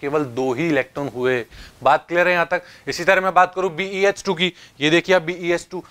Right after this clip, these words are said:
यहां भी बेरिलियम का क्या ऑक्टेट कंप्लीट दिखाई दे रहा है आपको? नहीं बच्चों, यहां भी बेरिलियम का ऑक्टेट कंप्लीट नहीं है।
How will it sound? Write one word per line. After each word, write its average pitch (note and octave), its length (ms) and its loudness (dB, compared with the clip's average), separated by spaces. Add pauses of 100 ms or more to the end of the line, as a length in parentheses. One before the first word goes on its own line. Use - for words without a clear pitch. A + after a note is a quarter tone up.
(200)
यहां E3 320 2
भी F#3 160 -4
बेरिलियम D#3 460 0
का D3+ 80 -10
क्या E3+ 200 2
ऑक्टेट E3 320 -4
कंप्लीट D#3 340 -10
दिखाई D3+ 240 -4
दे C#3+ 120 -4
रहा C#3+ 120 4
है D3+ 80 4
आपको? F#3 320 0 (380)
नहीं C#3 300 -6
बच्चों, C3+ 260 -6
यहां C#3+ 220 0
भी D3 100 -8
बेरिलियम C#3 320 -2
का D3+ 100 2
ऑक्टेट G3 460 0 (320)
कंप्लीट C#3 520 -10
नहीं C#3+ 280 -6
है। C#3+ 160 -4